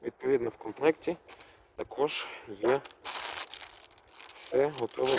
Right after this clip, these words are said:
для використання. Далі на головній панелі ми бачимо автомат, який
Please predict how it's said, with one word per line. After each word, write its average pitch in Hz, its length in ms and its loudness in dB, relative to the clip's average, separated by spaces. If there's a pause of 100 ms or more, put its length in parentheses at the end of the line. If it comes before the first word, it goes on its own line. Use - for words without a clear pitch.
для 117 120 6
використання. 98 640 -2 (880)
Далі 127 340 8
на 123 100 2
головній 127 360 0
панелі 127 380 -2
ми 123 140 -2
бачимо 110 560 2 (640)
автомат, 120 520 4
який 107 400 2